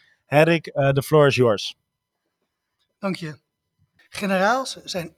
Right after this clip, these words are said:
Speaker 2: altijd voorbereid op de vorige oorlog, zo sprak Winston Churchill.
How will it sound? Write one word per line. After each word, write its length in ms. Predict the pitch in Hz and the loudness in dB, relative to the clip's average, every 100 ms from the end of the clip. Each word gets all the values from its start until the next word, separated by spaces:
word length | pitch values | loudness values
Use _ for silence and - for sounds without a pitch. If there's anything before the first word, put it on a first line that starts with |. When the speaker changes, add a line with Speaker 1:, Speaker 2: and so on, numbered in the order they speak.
| - | -8
Speaker 2:
altijd 380 | 220 220 208 190 | -6 -6 -8 -10
voorbereid 480 | 220 220 202 190 | -10 -8 -6 -6
op 200 | 180 175 | -8 -14
de 220 | - 185 - | -12 -12 -14
vorige 540 | - - 262 269 - | -20 -6 -4 -2 -4
oorlog, 500 | 180 175 147 135 - _ - - - | -6 -6 -6 -10 -16 _ -20 -20 -16
zo 140 | 175 | -10
sprak 320 | 175 180 160 | -6 -4 -4
Winston 400 | 160 165 - 175 | -6 -6 -6 -8
Churchill. 480 | 175 156 - 143 | -8 -10 -10 -12